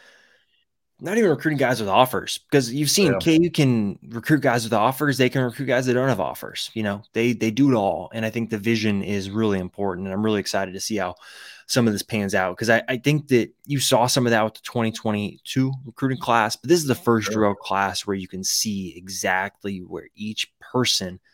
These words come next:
Speaker 1: in this class fits. And it's cool to see a, a <laughs> program recruit competently.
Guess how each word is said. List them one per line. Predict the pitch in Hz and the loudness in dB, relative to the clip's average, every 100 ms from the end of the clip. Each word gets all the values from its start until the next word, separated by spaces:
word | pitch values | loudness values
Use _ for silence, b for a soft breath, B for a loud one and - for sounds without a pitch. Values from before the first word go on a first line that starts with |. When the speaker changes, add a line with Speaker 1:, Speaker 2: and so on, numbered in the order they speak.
| _ _ | _ _
Speaker 1:
in | 113 113 | -6 -4
this | 123 - | -2 -4
class | - 120 98 92 - - _ _ _ _ | 2 2 2 -2 -8 -12 _ _ _ _
fits. | - - - - - - - _ _ _ _ _ _ - | -20 -14 -14 -12 -14 -14 -16 _ _ _ _ _ _ -14
And | 113 | -12
it's | 101 - | -10 -12
cool | - 160 156 | -6 0 2
to | 143 | 2
see | - 131 127 | 0 0 0
a, | - - - B B 127 - | -2 -8 -16 B B -8 -2
a | 139 | -2
<laughs> | 139 | 0
program | 135 127 123 120 113 | 2 2 4 2 2
recruit | 117 113 151 143 | -2 2 2 2
competently. | 131 120 - 117 - 95 - | 2 2 0 -6 -6 -12 -14